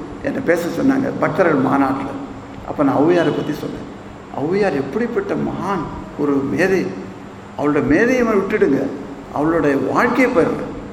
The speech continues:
அவளுக்கு சின்ன வயசுலேருந்தே "நான் திருமணம் செய்து போ-, செய்து கொள்வதில்லை" அப்படின்னு முடிவு எடுத்துட்டா. சின்ன வயசுல, அஞ்சாறு வயசுல இருக்கும்போது, சின்ன குழந்தைகள்கிட்ட கேட்பாங்க பெரியவங்க, "ஆமா, நீ யாரை கல்யாணம் பண்ணிக்க போற?" அப்படின்னு.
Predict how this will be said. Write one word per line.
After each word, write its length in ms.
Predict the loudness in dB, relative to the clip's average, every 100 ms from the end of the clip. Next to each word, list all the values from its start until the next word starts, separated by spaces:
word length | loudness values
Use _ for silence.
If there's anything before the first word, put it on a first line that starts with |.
| -16 -16 -16 -16 -18 -18 -14 -2
அவளுக்கு 400 | 2 4 4 2
சின்ன 320 | 2 2 4
வயசுலேருந்தே 560 | 4 4 2 2 2 4
"நான் 260 | 4 4
திருமணம் 360 | 2 2 2 2
செய்து 280 | 4 4 4
போ-, 440 | 2 2 4 2
செய்து 340 | 0 2 2 2
கொள்வதில்லை" 560 | 2 2 2 2 2 0 -6 -6
அப்படின்னு 260 | -2 0 4
முடிவு 300 | 4 6 4
எடுத்துட்டா. 320 | 2 0 -2 -6 -10 -14 -14 -8
சின்ன 260 | -2 2
வயசுல, 340 | 4 4 2 0
அஞ்சாறு 400 | 0 4 4 4
வயசுல 260 | 2 2
இருக்கும்போது, 500 | 2 2 2 0 0 -4 -8 -10 -12 -14 -16 -16 -16 -16 -16 -16 -10
சின்ன 280 | -4 2 4
குழந்தைகள்கிட்ட 560 | 4 4 4 4 2 4
கேட்பாங்க 360 | 2 4 4 4
பெரியவங்க, 380 | 4 6 4 4 -2 -6 -8 -6 0
"ஆமா, 280 | 4 4 4
நீ 140 | 4
யாரை 300 | 4 4 4
கல்யாணம் 320 | 4 4 4
பண்ணிக்க 360 | 4 4 4 4
போற?" 200 | 4 2 2 0
அப்படின்னு. 340 | 0 0 -4